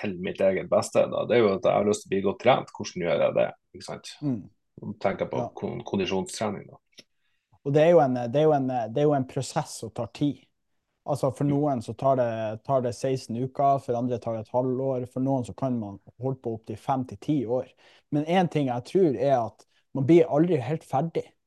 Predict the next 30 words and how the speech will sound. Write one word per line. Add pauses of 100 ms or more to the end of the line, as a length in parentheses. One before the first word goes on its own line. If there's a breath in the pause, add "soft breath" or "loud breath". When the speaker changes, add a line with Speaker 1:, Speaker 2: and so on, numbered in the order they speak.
(460)
Speaker 2:
Det
er
en,
når
man,
når
man
på
en
måte
skal
gjøre
en
endring, (300)
så,
så,
så
går
man
gjennom
tre
faser.
Den
ene
fasen
er
å
komme
i
gang.